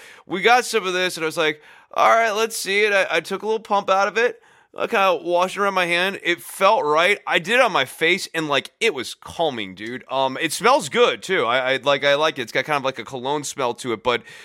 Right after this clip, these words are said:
this is actually a legit P H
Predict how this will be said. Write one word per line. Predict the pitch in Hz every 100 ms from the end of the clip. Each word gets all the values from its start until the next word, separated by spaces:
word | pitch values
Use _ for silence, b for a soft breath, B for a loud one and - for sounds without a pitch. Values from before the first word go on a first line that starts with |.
| B
this | 131 139 180 185
is | 190 170
actually | 175 165 170 - 175 165 156
a | 143
legit | 143 131 107 143 151 -
P | - 147
H | 143 131 120 104